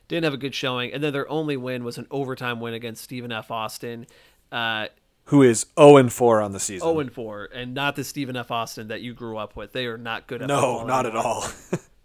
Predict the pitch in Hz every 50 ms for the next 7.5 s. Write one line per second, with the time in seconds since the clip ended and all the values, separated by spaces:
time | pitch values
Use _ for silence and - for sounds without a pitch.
0 | _ _ - - - - - 170 165 165 180 170 190 175 160 165 143 - - -
1 | 151 156 165 170 170 170 - 165 156 139 - - - - - 147 165 147 107 -
2 | - - - - - - - - - - - - 180 175 170 160 156 - 151 156
3 | 156 139 - - 139 120 120 101 - - - - 160 175 196 202 202 - - 180
4 | 180 170 - - - - 156 165 147 110 - - _ - - - _ _ _ _
5 | _ _ _ - - - - 262 247 - - - 240 240 254 254 214 220 226 240
6 | 233 196 165 - - 220 185 151 160 185 190 175 - _ _ _ _ _ _ _
7 | _ _ _ - 196 214 185 98 -